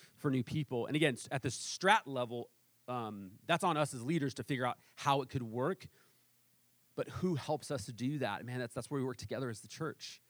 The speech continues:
But is your heart ready? Uh, some groups maybe do need to multiply.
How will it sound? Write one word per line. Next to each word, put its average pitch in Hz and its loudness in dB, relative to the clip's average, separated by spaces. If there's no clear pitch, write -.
But - -6
is 123 0
your 156 2
heart 165 2
ready? 127 0
Uh, 95 -6
some 156 2
groups 160 4
maybe 139 4
do 123 2
need 131 0
to 127 0
multiply. 110 -6